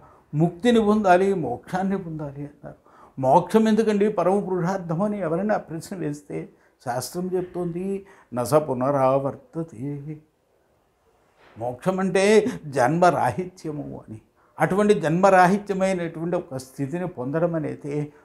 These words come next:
మానవ జన్మ యొక్క పరమ, ఆ విధంగా పరమ ప్రయోజనం. అదే మోక్షము, అదే చతుర్విధ పురుషార్థాల్లో మిగిలినవన్నీ కూడా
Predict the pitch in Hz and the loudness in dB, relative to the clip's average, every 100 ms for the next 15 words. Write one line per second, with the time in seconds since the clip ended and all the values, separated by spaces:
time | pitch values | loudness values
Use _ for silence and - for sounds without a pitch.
0 | _ 110 120 151 143 113 123 123 98 _ | _ -10 -2 -2 -2 -6 -8 -8 -12 _
1 | - - - - 110 - _ _ _ _ | -18 -16 -18 -18 -20 -20 _ _ _ _
2 | _ _ _ - 151 160 165 180 185 156 | _ _ _ 0 2 2 2 2 2 2
3 | 185 160 139 160 165 165 147 139 - _ | 0 0 -4 -6 -6 -6 -6 -12 -16 _
4 | _ - 156 202 202 208 147 - - 127 | _ -4 4 6 6 4 2 -2 -12 -12
5 | 117 - - 143 180 180 151 175 165 135 | -14 -14 -4 2 4 2 -2 -2 -2 -4
6 | 135 165 - 135 151 - 139 151 143 175 | -6 -8 -8 -6 -6 -2 -2 0 0 2
7 | 185 185 - 139 143 208 214 214 208 208 | 2 -2 -8 0 4 6 6 4 4 2
8 | 180 185 208 170 | 2 6 8 6